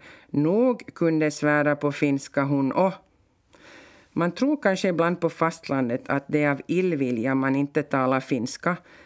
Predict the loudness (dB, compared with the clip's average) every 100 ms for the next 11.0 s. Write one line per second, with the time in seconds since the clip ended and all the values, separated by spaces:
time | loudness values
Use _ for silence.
0 | _ -4 0 0 0 0 0 0 2 2
1 | 2 0 0 -2 0 0 -2 -2 -2 -2
2 | -2 -2 0 -4 -4 -8 -8 -4 -2 -2
3 | -8 -10 -12 -20 _ _ _ _ _ -20
4 | -4 -2 2 2 0 0 0 2 2 0
5 | 0 -4 0 -2 0 -2 -2 0 -2 -2
6 | -4 -4 -2 -4 -4 -6 -2 0 0 -2
7 | -2 -4 -2 -4 -2 -2 0 0 0 0
8 | -2 -2 -4 -4 -2 -4 -2 -2 0 -2
9 | -4 -12 -20 -4 0 2 2 -2 -2 -4
10 | -2 -4 -2 -4 -2 -2 -2 -6 -8